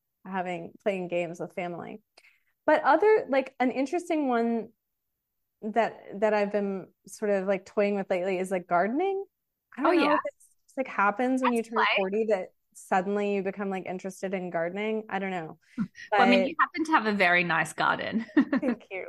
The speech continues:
Speaker 1: It is so beautiful. Um, very, we're very lucky. But I have, so I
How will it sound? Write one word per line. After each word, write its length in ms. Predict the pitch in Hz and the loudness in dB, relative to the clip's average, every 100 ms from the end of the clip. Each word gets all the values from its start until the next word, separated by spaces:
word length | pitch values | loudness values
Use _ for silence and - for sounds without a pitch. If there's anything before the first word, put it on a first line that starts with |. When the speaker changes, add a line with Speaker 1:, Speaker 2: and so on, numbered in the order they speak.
| - | 0
Speaker 1:
It 100 | 208 | 0
is 220 | 202 202 | 0 -2
so 140 | 220 202 | -2 0
beautiful. 580 | 196 180 - - 196 - - _ _ _ - | -2 -2 -4 -6 -6 -8 -20 _ _ _ 0
Um, 680 | 214 208 208 208 196 190 - _ - | 2 4 2 0 -2 -6 -12 _ -12
very, 400 | 196 202 190 185 | -4 -2 0 -2
we're 320 | - 190 185 | -6 -8 -8
very 240 | 185 180 185 | -6 -6 -6
lucky. 560 | - - - - 202 _ - | -10 -10 -14 -14 -14 _ -8
But 400 | 202 220 214 - _ _ _ _ | 2 6 6 2 _ _ _ _
I 200 | 214 254 | 0 2
have, 260 | 294 302 311 - _ - | 2 0 -2 -4 _ -8
so 260 | - 285 | 0 2
I 540 | 214 247 262 311 294 | 4 4 4 0 -4